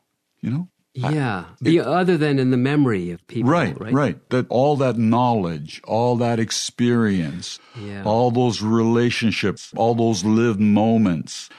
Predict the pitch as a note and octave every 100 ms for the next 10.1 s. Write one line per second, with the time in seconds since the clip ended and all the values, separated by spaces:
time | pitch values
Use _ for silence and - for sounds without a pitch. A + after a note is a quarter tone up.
0 | - _ _ _ - A#2 B2 B2+ F#3+ G#3+
1 | D#3+ A2+ C#3+ G3+ C3 C#3+ B2 C#3 - G2
2 | C#3 A2 F2+ G2 F#2+ A#2+ A#2 A2 G2 A#2
3 | E2+ F#2+ C3 G#2 G2 - _ _ _ F#2+
4 | G#2 A2+ A2 G#2 C3 E3+ - _ _ _
5 | _ _ D3 E3 D3+ F#2 D2+ - - _
6 | _ _ _ _ - A#2 B2 C3+ C3 A#2+
7 | A#2+ D3 G2+ D#2 G2 - - G#2+ A#2 G2+
8 | G#2+ C#3 B2+ G2 F2+ F2 A#2 G#2+ F#2 A2
9 | A2+ F2+ G2 - F#2+ G2 - - A2 -